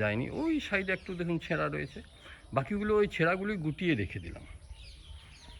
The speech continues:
এখানে দেখুন কলাবতী গাছগুলো,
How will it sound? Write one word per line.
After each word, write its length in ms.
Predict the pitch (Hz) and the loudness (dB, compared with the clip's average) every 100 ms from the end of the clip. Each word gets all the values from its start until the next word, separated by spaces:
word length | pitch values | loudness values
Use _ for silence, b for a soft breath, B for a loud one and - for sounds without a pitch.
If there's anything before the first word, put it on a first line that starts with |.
| - - - - - - - - | -18 -18 -18 -18 -20 -16 -12 -2
এখানে 220 | 156 190 196 | 4 4 6
দেখুন 200 | 196 175 226 - - - - - - - - - - - - - - - - - - - - - - | 4 4 0 -4 -16 -16 -16 -18 -20 -16 -14 -14 -12 -10 -6 -6 -8 -10 -14 -16 -18 -16 -16 -16 -4
কলাবতী 440 | 139 147 131 123 123 | 2 4 4 2 0
গাছগুলো, 400 | 110 95 107 | -2 -2 -6